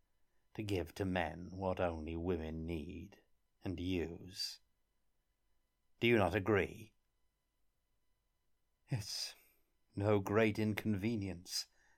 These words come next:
to have it there," Orfeo replied. "You do not think so?" said Scabera with a laugh. "You are such a disagreeable man, Master Player, that I feel a need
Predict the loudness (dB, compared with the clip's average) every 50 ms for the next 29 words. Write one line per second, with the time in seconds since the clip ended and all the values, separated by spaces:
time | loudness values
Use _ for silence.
0 | _ -2 0 2 4 4 2 2 0 -4 -4 -2 -2 -2 -2 -2 -4 -6 -8 -12
1 | _ _ _ _ _ _ _ _ _ _ 0 2 2 2 2 0 0 0 2 2
2 | 0 -2 -4 0 2 2 2 2 2 -2 -6 -10 -12 -14 _ _ _ _ _ _
3 | _ _ _ _ _ _ _ _ _ _ _ _ _ _ _ _ _ _ _ 0
4 | 2 4 4 6 6 6 4 4 0 -4 -4 -4 -4 -2 0 0 0 0 -2 -10
5 | _ _ _ _ _ _ _ _ _ _ -12 -8 -8 -8 -8 -6 -4 0 4 6
6 | 6 6 4 2 -2 -4 -4 0 2 2 4 4 4 4 2 -2 -8 -12 -14 -16
7 | -20 _ _ _ _ _ _ _ _ _ _ _ _ _ _ _ _ _ _ _
8 | _ _ _ -4 0 2 2 2 2 2 4 4 4 2 0 -6 -8 -4 -4 -6
9 | -4 -2 -2 0 0 0 -2 -4 -2 0 0 0 2 2 0 0 0 0 0 2
10 | 2 2 2 2 2 2 2 0 -2 -8 -14 -16 -18 -18 _ -2 0 0 0 0
11 | -2 -8 -8 -6 -2 0 0 0 0 -4 -8 -12 -12 -14 _ _ _ _ _ _
12 | _ _ _ _ _ _ _ _ _ _ _ _ _ _ 2 6 8 12 12 12
13 | 12 10 6 0 -2 -2 0 2 2 2 2 2 2 2 2 0 -2 -4 -6